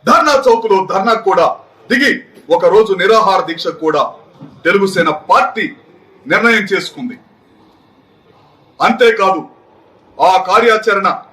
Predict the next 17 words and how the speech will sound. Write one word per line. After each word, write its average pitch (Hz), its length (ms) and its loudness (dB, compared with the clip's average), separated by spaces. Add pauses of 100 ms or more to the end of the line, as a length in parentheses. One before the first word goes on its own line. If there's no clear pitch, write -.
(720)
కేంద్ర 254 300 2
ప్రభుత్వం 220 380 2
అంగీకరించి 220 560 0 (520)
అమలు 262 300 2
చేయకపోతే 226 560 2 (1600)
ఢిల్లీలో 269 360 4 (120)
జంతర్ 247 320 2
మంతర్లో 233 340 2 (100)
సైతం 240 300 0 (400)
నిరాహార 226 380 4 (100)
దీక్షలు, 214 320 2 (160)
ధర్నాలు, 208 360 2 (120)
రాస్తారోకోలు 190 680 0 (120)
చేస్తామని 156 500 -6 (380)
తెలుగు 190 280 2
సేన 160 140 0 (140)
పార్టీ 151 240 -4